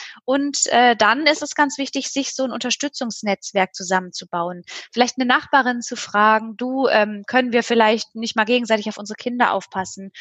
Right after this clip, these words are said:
Oder vielleicht hat man ja doch noch Großeltern in der Nähe. Oder man kann das mit Freundinnen, Freunden machen, Leuten, mit Eltern aus der Krabbelgruppe. Äh, einfach, dass man so viele Menschen im Umkreis wie möglich hat.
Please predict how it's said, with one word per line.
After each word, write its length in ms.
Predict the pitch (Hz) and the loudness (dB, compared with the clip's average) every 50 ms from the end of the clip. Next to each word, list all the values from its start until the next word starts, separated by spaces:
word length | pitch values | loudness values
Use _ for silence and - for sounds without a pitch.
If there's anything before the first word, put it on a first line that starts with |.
| - - - _ | -20 -20 -12 _
Oder 180 | - 240 269 269 | 0 2 2 2
vielleicht 400 | - - 262 247 240 247 233 - | 4 4 4 4 4 4 2 0
hat 140 | 247 247 - | -2 0 2
man 140 | 254 262 262 | 2 4 4
ja 120 | 254 240 | 4 4
doch 200 | - 233 254 - | 4 2 0 0
noch 240 | 294 277 254 233 - | 0 -2 -2 -2 -4
Großeltern 580 | - 226 240 285 - - - 208 208 208 196 180 | -6 -2 -2 -2 0 2 0 0 0 0 -4 -6
in 120 | - 196 | -6 -6
der 140 | 190 190 185 | -6 -6 -6
Nähe. 380 | 190 190 185 185 185 180 180 - - | -6 -8 -8 -6 -4 -4 -6 -6 -6
Oder 280 | - 254 277 294 277 | -4 0 2 4 4
man 200 | 254 254 247 240 | 4 2 0 -2
kann 400 | - - 240 240 247 247 254 240 - - - - - | 0 2 2 2 2 0 -4 -8 -10 -12 -16 -12 -6
das 200 | - 233 - - | -6 -6 -6 -4
mit 140 | 247 247 - | -8 -8 -8
Freundinnen, 540 | - - - 214 220 247 285 269 277 240 226 | -6 0 4 4 4 4 4 2 -2 -2 -4
Freunden 500 | - - 202 208 226 262 269 262 254 240 | -4 2 2 4 4 4 0 -2 -2 2
machen, 440 | 233 226 220 - 226 226 208 - - - | 2 2 2 0 -8 -10 -10 -12 -14 -14
Leuten, 480 | - - 220 220 233 - - - 247 220 | -4 2 4 4 4 4 2 -2 -8 -6
mit 160 | 226 - - | -2 2 4
Eltern 260 | 196 233 254 254 220 | 4 4 4 2 0
aus 140 | - 226 - | -2 -4 -2
der 120 | - 240 | -4 -6
Krabbelgruppe. 800 | - - - 233 247 240 262 247 - - 214 202 - 226 208 208 - - - - - - 226 | -4 0 2 2 2 4 2 0 0 -4 -8 -6 -4 -4 -6 -6 -8 -12 -18 -16 -16 -12 -4
Äh, 220 | - 220 233 240 214 - | 0 2 4 4 4 4
einfach, 300 | - 233 262 - 277 254 | 2 0 0 0 -2 0
dass 220 | - 233 240 - | 2 0 0 0
man 220 | - 254 247 254 247 | 0 -2 -2 0 -2
so 140 | 208 233 254 | -4 -6 -6
viele 340 | - - - 320 359 359 359 | -6 -2 2 4 4 4 6
Menschen 420 | 302 277 277 277 285 - - 233 | 4 2 2 2 0 -4 -4 -4
im 100 | 220 208 | -6 -6
Umkreis 480 | - 254 254 - - 247 233 196 190 196 | -6 -8 -6 -2 0 0 0 0 -2 -6
wie 80 | 233 | -6
möglich 500 | 226 220 233 233 233 - - 202 170 - | -4 -4 -4 -6 -4 -4 -4 -4 -4 -2
hat. 140 | - 185 180 | -4 -4 -6